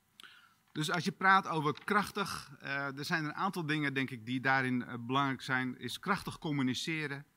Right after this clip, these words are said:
eh, krachtige gezinnen en krachtige ondernemingen. Nou, wat is nou krachtig, eh, communiceren? Dat is denk ik gewoon eerlijk zijn.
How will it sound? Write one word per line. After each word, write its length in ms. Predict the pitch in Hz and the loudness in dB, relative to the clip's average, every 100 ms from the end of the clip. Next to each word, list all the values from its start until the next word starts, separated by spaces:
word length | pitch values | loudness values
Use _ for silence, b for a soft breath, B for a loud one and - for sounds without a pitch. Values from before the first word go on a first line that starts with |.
| _ b b b b b | _ b b b b b
eh, 200 | - 120 113 | -6 -4 -2
krachtige 440 | - 185 - 131 120 | 0 -2 -2 -6 -6
gezinnen 600 | 139 107 131 131 135 127 110 - | -6 -2 0 0 -4 -12 -20 -12
en 180 | - 120 | -8 -8
krachtige 400 | - 147 - 107 | -4 -6 -6 -8
ondernemingen. 720 | 120 117 110 117 110 87 78 - _ | -4 -2 -2 -2 -4 -6 -10 -16 _
Nou, 200 | - 110 | -8 -8
wat 240 | - 156 160 | -8 -8 -6
is 80 | 165 | -2
nou 160 | 151 | -2
krachtig, 520 | - 151 - 120 - | 0 -2 -4 -10 -6
eh, 140 | 131 117 - | -4 -4 -4
communiceren? 840 | 135 120 110 - 147 147 151 165 B B B B B B B - | -4 -2 -4 -6 -6 -6 -6 -10 B B B B B B B -12
Dat 100 | 147 | -6
is 40 | |
denk 160 | 160 151 | -6 -6
ik 60 | |
gewoon 180 | 156 160 | -8 -10
eerlijk 320 | - 160 165 - | -6 -6 -4 -6
zijn. 300 | 90 73 | -10 -12